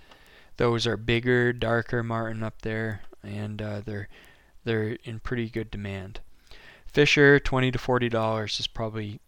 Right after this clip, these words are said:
it's a wide range. Um, f-, females will probably do a little bit better. And lynx, uh, I guess that's the last thing I'll cover for, for furs.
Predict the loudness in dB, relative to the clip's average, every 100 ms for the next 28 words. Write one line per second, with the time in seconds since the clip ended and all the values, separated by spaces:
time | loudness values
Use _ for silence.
0 | _ -16 -8 -4 0 2 2 0 -2 -2
1 | -2 -4 -4 -18 -20 -20 -14 -6 -6 -6
2 | -10 -14 -20 -20 -20 -20 -20 -20 -20 -14
3 | -2 0 2 4 2 0 -2 -2 0 -2
4 | -8 -16 -4 -2 -2 -4 -6 -10 -10 -10
5 | -10 -10 -12 -14 -20 -20 _ -20 -20 -20
6 | -20 -20 -20 -20 -20 -20 -20 -12 -4 0
7 | 2 0 0 -2 2 4 4 2 2 4
8 | 2 0 -2 0 2 4 6 6 4 2
9 | -4 -18 -12 -4 -2 2 0 2 4 4
10 | 4 0 0 0 2 4 4 4 2 0
11 | -6 -4 -4 -4 -10 -14 -8 -6 0 2
12 | 4 2 -2